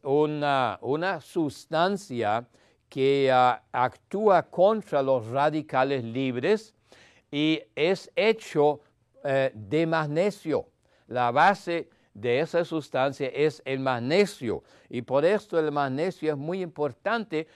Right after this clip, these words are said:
para que nosotros podamos producir este importante,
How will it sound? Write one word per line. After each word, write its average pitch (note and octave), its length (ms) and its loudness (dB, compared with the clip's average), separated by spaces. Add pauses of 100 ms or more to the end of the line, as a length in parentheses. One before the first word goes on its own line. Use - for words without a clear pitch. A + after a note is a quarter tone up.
(140)
para D#3+ 280 2
que D3 160 -6
nosotros F3+ 640 0
podamos F3+ 680 0 (240)
producir D3+ 640 -2
este F3 420 -4
importante, D3 1160 -2